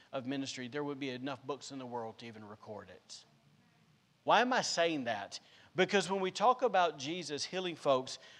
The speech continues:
uh, we're not talking about basically him healing five,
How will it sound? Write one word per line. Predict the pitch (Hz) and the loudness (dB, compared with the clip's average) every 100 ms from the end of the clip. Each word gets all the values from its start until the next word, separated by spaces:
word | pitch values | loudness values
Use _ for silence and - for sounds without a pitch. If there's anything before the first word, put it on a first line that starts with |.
| - | -8
uh, | 160 165 175 160 | 6 6 6 4
we're | 208 | 0
not | 262 254 175 | 2 2 0
talking | - 175 196 190 175 | 4 8 8 6 -2
about | 147 143 143 143 | 2 6 6 4
basically | 151 160 - 170 156 | 0 -2 -4 -8 -6
him | 135 170 143 | -6 -8 -6
healing | 156 156 143 | -4 -4 -4
five, | - 151 147 147 | 6 8 8 6